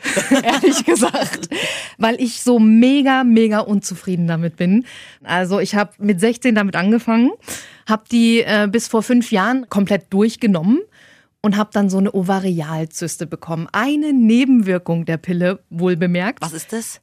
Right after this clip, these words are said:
Speaker 1: Das ist so eine Zyste am Eierstock. Ähm,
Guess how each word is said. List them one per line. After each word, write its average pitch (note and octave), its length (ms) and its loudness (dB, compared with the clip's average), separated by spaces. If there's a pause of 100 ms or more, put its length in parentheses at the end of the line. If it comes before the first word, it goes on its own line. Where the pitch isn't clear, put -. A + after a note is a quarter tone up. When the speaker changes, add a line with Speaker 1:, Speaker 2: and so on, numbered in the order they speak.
Speaker 1:
Das G3 180 -2
ist A#3 140 -2
so C#4+ 60 -2
eine C4 180 2
Zyste C#4 400 -2
am G3 160 -2
Eierstock. F#3 960 -4
Ähm, F3+ 540 0